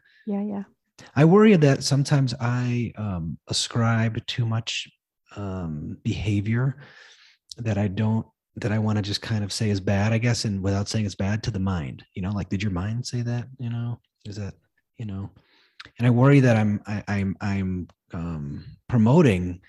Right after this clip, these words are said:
Speaker 2: a relationship that is like, yeah, your mind is, you know, you gotta be, it's, it's, it's bad. You know, does that
Speaker 1: <laughs>
Speaker 2: make
Speaker 1: Yeah, yeah, yeah. Again, I, like, our minds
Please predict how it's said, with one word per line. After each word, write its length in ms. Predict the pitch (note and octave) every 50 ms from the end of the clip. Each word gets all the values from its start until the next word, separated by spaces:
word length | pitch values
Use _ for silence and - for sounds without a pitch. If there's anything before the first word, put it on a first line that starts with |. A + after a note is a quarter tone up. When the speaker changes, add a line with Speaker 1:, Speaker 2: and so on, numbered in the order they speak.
| _ _ _ -
Speaker 2:
a 80 | A#2+ A2+
relationship 640 | G#2+ G2+ G2 G2+ F#2+ - G#2 F#2+ - F#2+ F2 -
that 160 | G2 F#2 F#2+
is 320 | G#2 G#2 G2+ F#2+ F#2 - E2+
like, 340 | E2 E2 D2+ C#2 - - _ _ -
yeah, 240 | - F2 D#2+ C#2+ C2
your 140 | D2 D2 D2+
mind 340 | C#2 C2+ C2 C2+ B1 A#1 -
is, 320 | - - - - - -
you 100 | - E2
know, 200 | C2 C#2+ - -
you 160 | G2+ F2 D#2+ D#2
gotta 160 | C#2+ C#2 C#2
be, 320 | - - - - - _ _ _ _ _ _ _ _ _
it's, 160 | _ - - -
it's, 280 | C#3 - - - - F2
it's 220 | E2 - - - -
bad. 360 | C#3+ - - - - - - - _ _ _ _ _ _ _ _ _ _ _ -
You 100 | G2 G#2
know, 60 | A#2 C3
does 280 | - - - G#2 G#2
that 60 | B2+
Speaker 1:
<laughs> 20 | C#3+
Speaker 2:
make 160 | E3 E3+ E3+ - - _ _ _ _ _ - -
Speaker 1:
Yeah, 380 | - A3+ A3 G#3+ B3 C4+ B3 -
yeah, 300 | - G#3 G#3 G#3+ A#3 - - _ - A3 _ _ _ _ _ _ -
yeah. 320 | G3+ G#3 G#3+ C4 C#4 B3 E3 - _ _ _ _ _ _ _ _ _ _ _ _ _ _ _ _ _ _ _ _ _ _ _ _ _ _ _ _ _ _ _ _ - G3
Again, 520 | G3+ _ - A3+ B3+ C4 A#3 F#3+ F#3 - _ _ -
I, 640 | F3+ F#3 F#3 F#3+ G3+ G#3 G#3+ A3+ A#3+ A#3+ A#3+ - _ _ _ _ _ _ _ _ _ _ _ _ _ _ _ _ _ _ _ _ _ _ _ - -
like, 200 | F#3 F#3 _ - _ -
our 120 | G3 G3
minds 760 | G3 G3 G3+ G3 F#3+ G3 G3+ G#3 G#3+ A3 A3+ A#3 A#3+ _ -